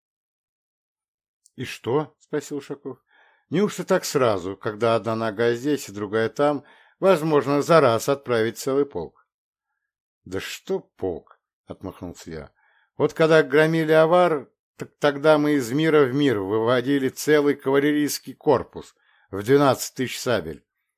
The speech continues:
Вот это было дело. А полк что?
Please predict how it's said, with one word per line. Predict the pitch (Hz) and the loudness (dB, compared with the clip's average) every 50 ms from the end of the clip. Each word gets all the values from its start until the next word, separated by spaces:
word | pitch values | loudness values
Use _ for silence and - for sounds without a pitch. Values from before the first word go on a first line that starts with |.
| _ _ - | _ _ -4
Вот | 139 185 214 214 - - 139 | 2 4 4 4 4 2 2
это | 139 147 147 - 92 | 0 0 0 -4 -6
было | 87 101 107 95 | -4 -4 -4 -4
дело. | 78 71 87 90 87 85 82 78 - _ _ _ _ _ _ _ _ _ _ | -6 -8 -10 -8 -8 -8 -10 -12 -14 _ _ _ _ _ _ _ _ _ _
А | - 185 190 196 | 0 4 4 4
полк | 190 190 175 185 180 165 - - | 4 2 2 2 2 2 0 -2
что? | - - - - 95 82 73 - _ | -6 -16 -12 -10 -10 -10 -10 -14 _